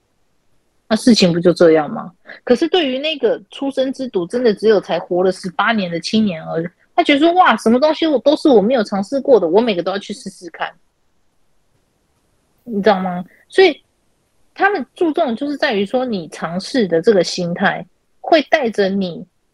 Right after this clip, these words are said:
这个灵魂再重新一次去突破同样的问题，能不能突破出新的结果来，能不能开创出新的理论来说，诶，怎样的方式才是最好的？他们在看的都是这些东西啊。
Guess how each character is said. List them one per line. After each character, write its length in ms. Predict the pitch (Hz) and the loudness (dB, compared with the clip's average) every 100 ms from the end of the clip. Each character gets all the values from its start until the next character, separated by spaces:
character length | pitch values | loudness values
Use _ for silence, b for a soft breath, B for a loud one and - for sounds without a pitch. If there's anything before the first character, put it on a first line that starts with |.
| _ | _
这 260 | 269 269 | 2 2
个 240 | - 214 160 | 2 -2 -2
灵 280 | 170 165 175 | -8 -10 -12
魂 320 | 170 143 175 _ _ | -10 -10 -14 _ _
再 200 | 269 233 | 0 0
重 240 | - 196 | 0 0
新 260 | 196 233 202 | 0 0 0
一 40 | |
次 160 | 170 214 | 0 -2
去 140 | - | -2
突 240 | 202 - 170 | -6 -2 -2
破 240 | 185 214 | 4 2
同 320 | 202 - 180 | 2 -4 0
样 140 | 233 208 | 2 4
的 100 | 180 | 4
问 200 | 226 180 | 2 0
题， 240 | - - - B B _ | -8 -14 -16 B B _
能 120 | 202 | 4
不 60 | 269 | 4
能 100 | 262 | 2
突 160 | 440 | 0
破 180 | 202 262 | 4 2
出 180 | - 233 | 2 -4
新 280 | - 240 240 | -4 -2 2
的 120 | 190 | 2
结 220 | 160 147 | 2 -4
果 240 | - 143 - | -2 -8 -8
来， 180 | - - b b _ | -12 -18 b b _
能 120 | 196 | -2
不 60 | 247 | 0
能 60 | |
开 160 | 262 247 | 2 0
创 180 | - 269 | 0 -4
出 120 | 254 | -4
新 340 | - - 269 | -4 -2 0
的 120 | 254 190 | 2 2
理 180 | 160 | 0
论 200 | 151 202 | -2 -2
来 120 | 156 165 | -2 -6
说， 140 | - - | -8 -4
诶， 140 | 302 | -4
怎 160 | - 190 | -2 -2
样 160 | 262 214 | 0 0
的 80 | |
方 200 | 190 226 226 | 0 -2 -2
式 100 | 208 | -4
才 180 | 165 | -4
是 120 | 160 185 | -4 0
最 260 | 247 180 | 2 2
好 180 | - 156 | 0 -8
的？ 100 | - _ _ _ _ _ _ | -10 _ _ _ _ _ _
他 140 | - | 0
们 100 | 330 | 2
在 80 | 339 | 0
看 180 | - 330 | 0 0
的 80 | 247 | 2
都 160 | 233 240 | 2 2
是 140 | 240 | 0
这 120 | 214 | 0
些 200 | 196 165 | 0 -2
东 200 | 156 151 | -4 -8
西 220 | 156 151 | -8 -6
啊。 180 | - - | -6 -10